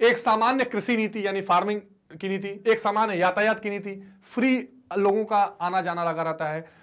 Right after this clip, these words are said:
ए-, अ, फ्री मूवमेंट रहता है, कोई मूवमेंट में कमी नहीं रहती है ना, यानी कि, अ, वीजा पासपोर्ट वाली ज्यादा कठिनाइयां नहीं रहती हैं। उन सभी व्यवस्थाओं को अपनाना जिनके द्वारा सदस्य राष्ट्रों की आर्थिक नीतियों में समन्वय बना रहे, ठीक है। खास करके जो इकोनॉमिक कोऑपरेशन सभी देशों के बीच में है, ये बड़ा इंपॉर्टेंट है इन सब राष्ट्रों में,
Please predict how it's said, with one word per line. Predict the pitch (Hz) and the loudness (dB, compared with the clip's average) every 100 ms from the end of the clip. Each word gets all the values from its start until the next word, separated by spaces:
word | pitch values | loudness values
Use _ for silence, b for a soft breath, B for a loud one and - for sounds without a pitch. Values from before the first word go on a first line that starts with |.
| B - | B -6
ए-, | |
अ, | 185 180 | -4 -2
फ्री | 175 190 240 | -4 0 2
मूवमेंट | 208 196 208 196 | 2 0 -2 -2
रहता | 180 170 | -4 -2
है, | 170 175 | -2 -2
कोई | 180 | -4
मूवमेंट | 175 175 185 190 | -4 -4 -6 -8
में | 180 | -8
कमी | 170 165 | -6 -6
नहीं | 156 151 | -6 -6
रहती | 139 135 | -8 -10
है | 135 | -8
ना, | 220 190 B B B - | -6 -8 B B B -6
यानी | 180 190 | -4 -2
कि, | 202 196 | -2 -2
अ, | 180 180 - - | 2 0 0 -8
वीजा | 127 175 214 | -8 0 0
पासपोर्ट | 208 185 190 180 | 4 2 2 -2
वाली | 180 175 | 0 -2
ज्यादा | 170 165 175 175 _ - | -2 -2 -2 -8 _ -14
कठिनाइयां | - 139 143 147 | -12 -10 -10 -8
नहीं | 139 | -8
रहती | 127 113 120 | -8 -10 -14
हैं। | 120 b b b - | -16 b b b -4
उन | 240 | -2
सभी | 226 240 294 | 2 2 4
व्यवस्थाओं | 262 247 247 226 240 | 4 4 2 0 2
को | 233 | 0
अपनाना | 226 202 214 | 0 -2 -2
जिनके | 214 208 214 | -2 -2 0
द्वारा | 214 214 | 0 0
सदस्य | 214 190 208 214 | 0 -2 -2 0
राष्ट्रों | 196 185 202 | 0 0 -4
की | 196 | -6
आर्थिक | 208 170 170 214 | 0 0 0 -6
नीतियों | 180 165 170 | -8 -8 -8
में | 175 | -8
समन्वय | 175 143 135 139 | -10 -10 -10 -10
बना | 127 107 | -10 -12
रहे, | 101 98 | -14 -18
ठीक | - 202 | -8 -4
है। | 247 247 B B B | -4 -6 B B B
खास | - 247 285 - | 0 2 2 2
करके | 277 277 | 0 0
जो | 262 262 | -2 -2
इकोनॉमिक | 202 196 208 277 330 | -4 -2 2 2 2
कोऑपरेशन | 220 202 196 185 202 | 2 2 0 -4 -6
सभी | 175 156 | -6 -6
देशों | 165 143 151 | -6 -6 -10
के | 143 | -10
बीच | 131 131 | -12 -12
में | 127 | -10
है, | 139 | -4
ये | 226 | 0
बड़ा | 196 185 | 2 0
इंपॉर्टेंट | 170 156 135 135 | -2 -6 -6 -10
है | 120 | -10
इन | 117 | -12
सब | 120 | -10
राष्ट्रों | 117 107 - | -12 -14 -16
में, | 107 | -18